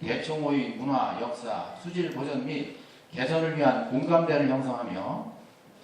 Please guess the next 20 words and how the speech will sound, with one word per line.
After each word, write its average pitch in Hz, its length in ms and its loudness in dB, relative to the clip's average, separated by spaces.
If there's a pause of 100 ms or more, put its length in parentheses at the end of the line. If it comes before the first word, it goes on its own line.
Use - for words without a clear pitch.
(120)
대청호 143 540 0
상하류 180 420 0
주민 131 280 0
간 151 380 -2 (220)
공동체 147 920 -2 (100)
활성화를 202 600 4
도모하는 139 460 0
데 185 400 -2 (160)
목적이 117 380 -6
있었습니다. 87 440 -10 (1600)
아, - 100 -8
지금부터 151 840 2 (220)
일 165 180 0
구간부터 196 760 4
이십일 170 520 0
구간까지 147 800 0 (1040)
지점별 180 800 4
조사 156 300 2
내용을 165 460 6
설명하면서 151 920 2